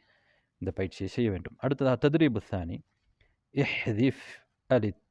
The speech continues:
தாரீஃப மினல் கலிமாத்தில் ஆத்தியா. இங்கே தாரீஃபுடைய அல் தந்திருக்கிறார்கள் சில கலிமாக்களிலே, அவற்றை நீங்கள் நீக்கிவிட்டு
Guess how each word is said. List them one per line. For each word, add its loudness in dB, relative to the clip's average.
தாரீஃப -2
மினல் -4
கலிமாத்தில் -6
ஆத்தியா. -12
இங்கே 4
தாரீஃபுடைய 4
அல் 6
தந்திருக்கிறார்கள் 0
சில -6
கலிமாக்களிலே, -4
அவற்றை 2
நீங்கள் 2
நீக்கிவிட்டு 0